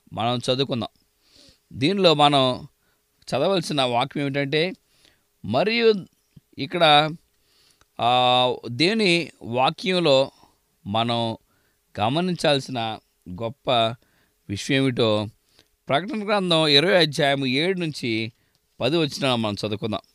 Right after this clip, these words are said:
"వెయ్యి సంవత్సరములు గడిచిన తర్వాత సాతాను తానును చెరలో నుండి విడిపింపబడును. భూమి నలు దేశములందు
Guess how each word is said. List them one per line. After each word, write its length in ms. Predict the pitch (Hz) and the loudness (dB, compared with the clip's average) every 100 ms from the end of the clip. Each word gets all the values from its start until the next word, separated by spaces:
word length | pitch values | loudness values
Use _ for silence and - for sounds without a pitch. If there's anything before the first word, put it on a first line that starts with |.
| _ _ _ - _ - | _ _ _ -20 _ -2
"వెయ్యి 200 | 156 240 | 2 2
సంవత్సరములు 680 | - 208 220 240 233 226 180 | 4 4 2 2 0 0 2
గడిచిన 300 | 196 180 202 | 0 0 -4
తర్వాత 500 | 185 165 156 156 175 | -2 -2 2 2 2
సాతాను 680 | 196 - 143 165 185 185 | -2 2 2 4 2 2
తానును 440 | 190 156 147 165 165 | 2 2 2 2 0
చెరలో 460 | 156 - 127 170 | 0 0 2 2
నుండి 340 | 170 165 165 175 | 0 0 0 2
విడిపింపబడును. 760 | 135 139 131 147 139 135 110 - _ _ _ _ _ _ _ | 2 0 -2 -6 -2 -2 -2 -8 _ _ _ _ _ _ _
భూమి 400 | 85 120 196 254 | -8 0 2 2
నలు 260 | 240 214 208 | 2 4 4
దేశములందు 960 | 190 185 - 208 208 196 185 190 185 | 4 2 2 0 2 2 2 2 0